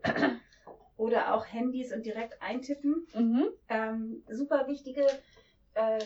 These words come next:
Speaker 1: Feedback-E-Mail-Adresse für die, äh, be-, für beglückte E-Mails und be-, beglückende und natürlich auch für alle anderen.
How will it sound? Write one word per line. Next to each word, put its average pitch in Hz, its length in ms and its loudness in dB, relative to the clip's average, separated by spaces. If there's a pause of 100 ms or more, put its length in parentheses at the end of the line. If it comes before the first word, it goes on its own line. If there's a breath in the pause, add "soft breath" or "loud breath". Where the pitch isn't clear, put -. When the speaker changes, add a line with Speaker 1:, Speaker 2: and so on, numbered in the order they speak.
(300)
Speaker 1:
Feedback-E-Mail-Adresse 247 1400 0
für 226 200 -2
die, 208 340 -8 (520 soft breath)
äh, 214 140 4 (340)
be-, - 240 -6
für 240 140 -4
beglückte 240 460 -2
E-Mails 240 480 0
und 220 160 -10
be-, 208 220 -6
beglückende 254 760 -4 (560 soft breath)
und 208 120 -10
natürlich 190 440 -8
auch - 160 -6
für - 140 -10
alle 165 240 -10
anderen. 196 480 -8